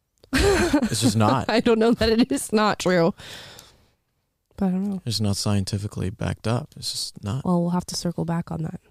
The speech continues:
Speaker 2: 'Cause I don't know that it's not <laughs> scientifically backed up.
Speaker 1: It is not. I mean, how could it be?
Speaker 2: I don't know. I'd have to think
Speaker 1: How
Speaker 2: about
Speaker 1: could you
Speaker 2: it.
Speaker 1: have more of a probability of something happening with no proof of it?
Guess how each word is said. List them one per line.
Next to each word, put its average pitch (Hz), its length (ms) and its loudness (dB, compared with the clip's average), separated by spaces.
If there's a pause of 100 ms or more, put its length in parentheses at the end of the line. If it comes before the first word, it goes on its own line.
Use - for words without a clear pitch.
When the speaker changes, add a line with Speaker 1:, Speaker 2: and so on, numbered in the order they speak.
(120)
Speaker 2:
'Cause - 140 -10
I 185 40 4
don't 185 180 0
know 175 160 0
that 170 140 -2
it's - 200 -10
not - 180 -4
<laughs> - 60 -4
scientifically 330 960 2
backed 262 380 -2
up. 214 320 -2 (340)
Speaker 1:
It 135 100 2
is 147 120 2
not. 180 300 2 (300)
I 131 80 0
mean, 127 180 2 (120)
how 131 140 2
could 165 200 0
it - 100 -2
be? - 260 -8 (920)
Speaker 2:
I 190 60 -10
don't 175 100 -8
know. 247 100 -4
I'd 185 80 -8
have 170 100 -12
to - 60 -20
think 240 180 -4
Speaker 1:
How 131 60 2
Speaker 2:
about 147 140 2
Speaker 1:
could 127 80 0
you 127 80 4
Speaker 2:
it. 120 40 4
Speaker 1:
have 117 140 2
more 120 240 2
of 113 60 2
a 107 60 2
probability 107 600 2
of 98 100 0
something 101 280 -4
happening 101 400 -2
with 95 100 -4
no 98 120 -2
proof 110 300 -2
of - 100 -10
it? - 100 -12